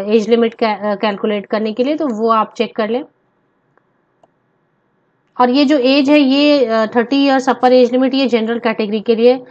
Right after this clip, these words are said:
इसमें Government of India norms के हिसाब से एससी, एसटी कैटेगरी के लिए जो एज में रिलैक्सेशन या और कुछ कैटेगरीज के लिए एज में रिलैक्सेशन दी जाती है वो यहाँ पर भी लागू होगी। एससी, एसटी कैटेगरी के लिए फ़ाइव ईयर्स की अपर एज लिमिट में रिलैक्सेशन होती है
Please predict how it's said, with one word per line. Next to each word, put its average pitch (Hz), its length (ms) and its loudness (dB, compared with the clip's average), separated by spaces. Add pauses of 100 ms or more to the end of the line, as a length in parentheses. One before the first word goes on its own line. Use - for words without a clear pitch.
(560)
इसमें 294 440 0 (800)
Government 262 380 4
of 294 100 0
India 269 320 2
norms 254 260 2
के - 120 -2
हिसाब 247 320 2
से 247 200 0
एससी, 226 240 -2
एसटी 240 260 0
कैटेगरी 226 420 -2
के 233 140 2
लिए 233 100 4
जो 226 100 2
एज 214 220 0
में 214 140 -4
रिलैक्सेशन 208 580 -4
या 214 180 -2
और 208 120 -2
कुछ - 180 -2
कैटेगरीज 208 500 -4
के 226 140 -2
लिए 214 200 -2
एज 214 100 -2
में 214 120 -4
रिलैक्सेशन 202 580 -6
दी 208 120 -4
जाती 196 280 -4
है 240 60 4
वो 233 100 2
यहाँ 196 340 -6
पर 214 100 -4
भी 220 120 0
लागू 208 260 -2
होगी। 208 300 -6 (480)
एससी, 240 240 -2
एसटी 285 240 0
कैटेगरी 262 460 2
के 269 100 -2
लिए 294 100 0
फ़ाइव 240 360 0
ईयर्स 226 240 2
की 269 200 -4
अपर 226 280 -4
एज 220 220 -2
लिमिट 196 300 -8
में 226 100 -2
रिलैक्सेशन 208 640 -8
होती 190 320 -10
है 160 160 -16